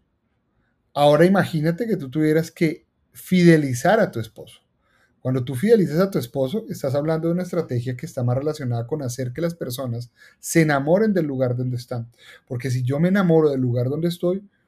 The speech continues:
voy a tener una consecuencia muy positiva. La primera, voy a ser hasta un treinta y cuatro por ciento más productivo en la organización.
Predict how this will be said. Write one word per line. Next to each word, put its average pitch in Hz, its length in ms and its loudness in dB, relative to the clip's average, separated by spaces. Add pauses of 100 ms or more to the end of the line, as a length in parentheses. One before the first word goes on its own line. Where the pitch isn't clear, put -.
(240)
voy 147 160 4
a 175 100 8
tener 196 160 2
una 156 160 0
consecuencia 151 560 -6
muy 165 160 0
positiva. 170 560 -4
La 113 160 -8
primera, 135 400 -4 (460)
voy 156 140 4
a 175 60 6
ser 190 280 0
hasta 185 200 -2
un 196 80 -2
treinta 196 280 -4
y - 20 -8
cuatro 143 320 -4
por 160 160 -8
ciento 135 300 -8
más 147 160 -10
productivo 131 680 -8
en 117 120 -10
la 117 80 -6
organización. 104 560 -10